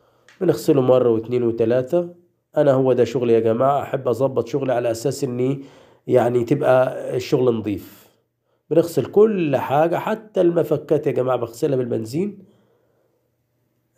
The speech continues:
بنشف الحاجة واحدة واحدة كده يا جماعة. أنضف المكان اللي أنا هشتغل فيه.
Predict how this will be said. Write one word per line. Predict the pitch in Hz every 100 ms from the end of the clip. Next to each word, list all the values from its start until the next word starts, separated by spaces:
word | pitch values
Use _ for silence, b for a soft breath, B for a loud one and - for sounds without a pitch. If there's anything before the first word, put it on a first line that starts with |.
| -
بنشف | 170 160 165 156 151 143 143 143 - 123 - 139
الحاجة | 123 113 - 131 135 165 165
واحدة | 165 139 135 127
واحدة | 131 123
كده | 117 127
يا |
جماعة. | 117 117 147 165 208 214 214 - _ _ _ _ _ _ _ _ _ _ _ _ _ _ -
أنضف | 147 139 143 131 120
المكان | 120 117 135 127
اللي | 123
أنا | 123 113
هشتغل | 110 135 117 110
فيه. | - 139 175